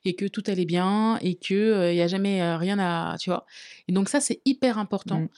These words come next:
Speaker 1: euh, l'authenticité et la sincérité, parce que je pense que c'est un peu comme la maternité. Euh, si les entrepreneuses ne parlent pas entre elles,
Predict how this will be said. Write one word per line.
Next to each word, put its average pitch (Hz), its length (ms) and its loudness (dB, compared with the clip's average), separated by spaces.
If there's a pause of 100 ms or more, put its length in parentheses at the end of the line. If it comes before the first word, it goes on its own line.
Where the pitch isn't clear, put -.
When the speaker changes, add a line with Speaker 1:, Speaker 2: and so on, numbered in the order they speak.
(240)
Speaker 1:
euh, 175 120 2
l'authenticité 240 680 0
et 240 40 2
la 202 120 0
sincérité, 190 500 0
parce 285 160 -2
que - 80 2
je 226 100 -2
pense 185 200 0
que 233 100 0
c'est 233 100 0
un 240 60 4
peu 339 140 -2
comme 254 160 2
la 226 80 2
maternité. 240 640 2 (840)
Euh, 180 600 4
si - 240 2
les 247 160 4
entrepreneuses 254 680 4
ne 208 100 2
parlent 220 320 -2
pas 247 100 0
entre 202 260 -4
elles, 208 340 2